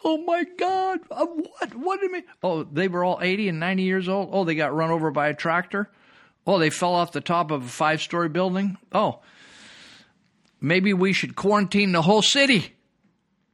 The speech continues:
But we got a whole obituary list deep in this paper. But then, we, and, but at the front, the headline, "Second death confirmed. Number of confirmed cases now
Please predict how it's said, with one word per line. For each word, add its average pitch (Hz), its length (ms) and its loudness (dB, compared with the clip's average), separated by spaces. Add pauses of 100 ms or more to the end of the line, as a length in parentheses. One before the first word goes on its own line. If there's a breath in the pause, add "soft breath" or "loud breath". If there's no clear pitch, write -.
(800)
But 196 120 2
we 247 160 2
got 254 180 6
a 196 100 6
whole 262 360 6
obituary 233 720 4
list 185 420 0
deep 220 260 0
in 208 120 2
this 196 160 -2
paper. 202 560 0 (160)
But - 160 -8
then, 190 160 2
we, 170 140 -2
and, 147 200 -8 (140)
but 147 160 0
at 123 100 -10
the 127 140 -8 (160)
front, - 320 -4
the 139 100 -2
headline, 170 380 0 (160 soft breath)
"Second 151 680 -2
death 151 340 -6
confirmed. 143 840 -6 (360 soft breath)
Number 185 540 4
of 160 180 -4
confirmed 175 680 0
cases 180 440 0
now 262 280 -6